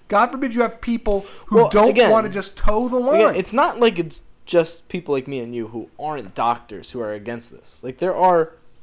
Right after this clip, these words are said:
Speaker 2: hundreds, if not thousands, of doctors
Speaker 1: Sure,
Speaker 2: who are
Speaker 1: and
Speaker 2: against it.
Speaker 1: scientists.
Speaker 2: And
Speaker 1: Prominent
Speaker 2: scientists.
Speaker 1: scientists.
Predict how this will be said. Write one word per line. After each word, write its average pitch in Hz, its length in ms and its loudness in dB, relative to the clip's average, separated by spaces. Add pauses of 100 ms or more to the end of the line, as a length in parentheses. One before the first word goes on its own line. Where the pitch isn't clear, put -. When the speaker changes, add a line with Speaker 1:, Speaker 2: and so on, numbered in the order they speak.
(240)
Speaker 2:
hundreds, 269 640 -6 (360)
if 156 140 -12
not 190 140 -2
thousands, 160 580 -4
of - 160 -14
doctors - 640 -4
Speaker 1:
Sure, 320 160 -4
Speaker 2:
who 208 160 4
are 202 100 2
Speaker 1:
and 208 40 8
Speaker 2:
against 294 260 4
it. 330 60 2
Speaker 1:
scientists. - 440 -6 (140)
Speaker 2:
And 190 80 -2
Speaker 1:
Prominent 277 380 4
Speaker 2:
scientists. 135 540 -4
Speaker 1:
scientists. - 60 -10